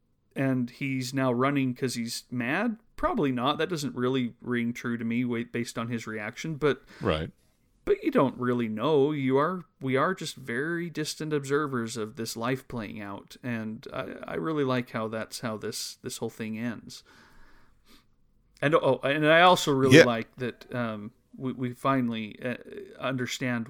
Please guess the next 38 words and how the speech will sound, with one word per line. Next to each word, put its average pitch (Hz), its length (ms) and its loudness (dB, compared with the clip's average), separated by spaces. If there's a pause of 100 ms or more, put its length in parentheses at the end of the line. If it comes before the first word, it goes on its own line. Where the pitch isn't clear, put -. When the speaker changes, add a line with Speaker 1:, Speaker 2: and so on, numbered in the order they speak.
(100)
Speaker 1:
the, 113 380 -4
the 123 80 -8
fate 123 340 -4
of 117 200 -8
our 113 180 -4
two 117 540 -2
characters 117 480 -4
from 117 240 -6
Where's 113 260 -6
the 131 80 -14
Friend's 120 280 -4
House. 107 260 -8 (320)
They 160 140 4
get 170 160 2
to 151 60 0
come 160 280 6
and 135 120 2
sit 117 200 6
on 143 60 10
Speaker 2:
Yeah. 135 120 10
Speaker 1:
set 143 380 4
and, 120 160 -6 (100)
and 120 260 -2
take 135 220 -4
flowers 123 560 0
and, 120 240 -6
uh, 113 120 -10
home 120 400 -2 (420)
because 131 260 -2
they're 143 140 -2
Speaker 2:
Yeah. - 60 -6
Speaker 1:
special 175 300 4
guests 131 360 -4
of 120 100 -4
the - 80 -12
director. - 400 -10 (320)
<laughs> 131 300 -4 (1200)
Speaker 2:
Yeah, 180 220 10